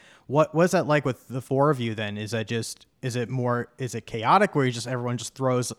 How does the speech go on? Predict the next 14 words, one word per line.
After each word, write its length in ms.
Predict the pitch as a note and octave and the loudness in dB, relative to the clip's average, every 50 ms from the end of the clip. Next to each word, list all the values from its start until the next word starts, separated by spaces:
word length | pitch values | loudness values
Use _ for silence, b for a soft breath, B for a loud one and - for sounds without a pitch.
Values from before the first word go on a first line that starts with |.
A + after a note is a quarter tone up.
| _ _ _ | _ _ _
whatever, 580 | - C3+ B2 B2 B2+ C3 C#3+ C#3+ C#3+ D3+ D3 C3+ | -8 -4 -2 0 2 2 2 4 4 2 2 2
then 200 | B2+ A#2+ A#2+ A2+ | 0 -2 -4 -4
see 160 | - - B2 | -4 -6 -6
what 120 | A#2+ A2+ - | -6 -4 -2
happens? 600 | C#3+ D#3 D#3 - E3+ E3 E3 E3+ F3 F3 D3+ C3 | -2 -2 -2 0 -2 -2 0 0 -2 0 0 0
Or 240 | A#2 A2+ A2+ A2 | 0 0 -2 -2
does 160 | G#2+ G#2+ A#2 - | -4 -4 -6 -4
somebody 280 | - C3 B2 A#2+ A#2+ A2+ | -4 -4 -4 -4 -6 -8
come 260 | - - B2+ A#2+ A#2 | -8 -8 -8 -6 -6
to 120 | - A#2 | -8 -10
the 60 | A2 | -10
table 220 | - - A#2+ A2+ A#2 | -8 -10 -8 -8 -8
with 140 | A#2 - A2 | -10 -8 -8
a, 180 | G#2+ G#2 G2 | -8 -8 -8